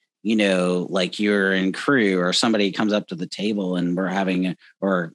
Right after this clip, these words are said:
you know, coffee and we're reading our Bible or a theology book. And I, I would just say, if somebody's coming up to you and asking those kind of questions, um, ask them questions. What, why are you, why are you asking this question?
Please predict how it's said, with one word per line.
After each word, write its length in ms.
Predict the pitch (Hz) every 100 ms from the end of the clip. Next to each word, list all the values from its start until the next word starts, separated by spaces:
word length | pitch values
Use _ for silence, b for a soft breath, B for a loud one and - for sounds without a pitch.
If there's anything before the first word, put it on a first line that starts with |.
| _
you 120 | 101
know, 140 | 95
coffee 520 | 78 - 104 - 87 85
and 120 | 85
we're 120 | 87
reading 320 | 82 95 87
our 80 | 73
Bible 500 | 71 90 92 78 78
or 260 | 73 80 80
a 60 |
theology 540 | - - 82 90 76 76
book. 340 | 80 78 -
And 200 | 82 78 - B B B B -
I, 140 | -
I 80 | 156
would 140 | 214 214
just 180 | 202
say, 200 | - 175
if 100 | 160
somebody's 320 | - 175 214 -
coming 260 | 165 139
up 160 | 120 -
to 120 | 156
you 80 | 147
and 100 | 101
asking 380 | 90 101 - 127
those 180 | 139
kind 180 | - 143
of 80 | 143
questions, 380 | 131 - 156 139 _ _ _ _ -
um, 360 | 107 104 - - _ _ _
ask 280 | 104 160 -
them 180 | 131 165
questions. 520 | - 92 - 92 -
What, 220 | - 123 110
why 400 | 117 135 156 170
are 140 | 170
you, 600 | 147 147 147 151 147 147 _ _
why 120 | 135
are 40 | 180
you 180 | 139
asking 480 | - 120 156 - 98
this 160 | 90 -
question? 600 | - 76 - - -